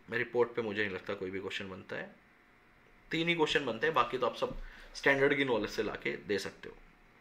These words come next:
देखिएगा पहला question, ये ऐसा नहीं होना चाहिए कि ये question पहले आप खुद से try करो, मतलब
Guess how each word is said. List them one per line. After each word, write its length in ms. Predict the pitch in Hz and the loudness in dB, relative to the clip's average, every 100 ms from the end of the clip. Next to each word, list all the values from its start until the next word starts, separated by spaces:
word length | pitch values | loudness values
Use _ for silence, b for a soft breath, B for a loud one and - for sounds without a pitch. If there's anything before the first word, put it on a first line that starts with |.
| - _ _ _ _ _ - | -20 _ _ _ _ _ -2
देखिएगा 420 | 120 - 85 - - - - _ - B B B B B B - - - | 0 0 -6 -12 -20 -20 -20 _ -20 B B B B B B -20 -16 -4
पहला 200 | 107 101 | -2 -2
question, 280 | - - - - B B B - | -4 -6 -8 -14 B B B 8
ये 80 | 190 | 12
ऐसा 280 | 180 190 247 | 12 10 6
नहीं 120 | 262 | 6
होना 180 | 247 190 | 6 4
चाहिए 260 | - 131 | 2 0
कि 120 | 127 | 2
ये 60 | 180 | 0
question 300 | 180 180 208 | 2 2 0
पहले 180 | 196 196 | 0 2
आप 120 | 196 | 2
खुद 180 | - 175 | 0 -2
से 180 | - 202 | 6 6
try 240 | 165 131 | 8 6
करो, 240 | 107 82 - - - - - - - - - - - - 139 | 4 -2 -6 -18 -20 -20 -20 -20 -20 -20 -20 -20 -18 -6 0
मतलब 200 | 139 | 2